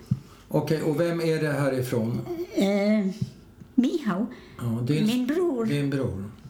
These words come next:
Speaker 1: Och vilket datum, kan du se det?
Speaker 2: Femte, eh, april fyrtiotvå.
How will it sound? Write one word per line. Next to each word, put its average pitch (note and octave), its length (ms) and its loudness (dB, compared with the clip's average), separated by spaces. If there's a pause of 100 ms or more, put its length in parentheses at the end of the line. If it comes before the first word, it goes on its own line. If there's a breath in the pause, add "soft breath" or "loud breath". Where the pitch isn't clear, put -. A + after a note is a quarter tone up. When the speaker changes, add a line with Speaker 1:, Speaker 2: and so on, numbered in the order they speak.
(560 loud breath)
Speaker 1:
Och C#3+ 180 2
vilket D#3+ 260 0
datum, C#3+ 480 0
kan C3+ 140 0
du B2+ 80 0
se D3 220 0
det? D#3 260 0 (300)
Speaker 2:
Femte, B3+ 520 2
eh, G#3 1400 2
april A#3 880 2
fyrtiotvå. G#3 560 0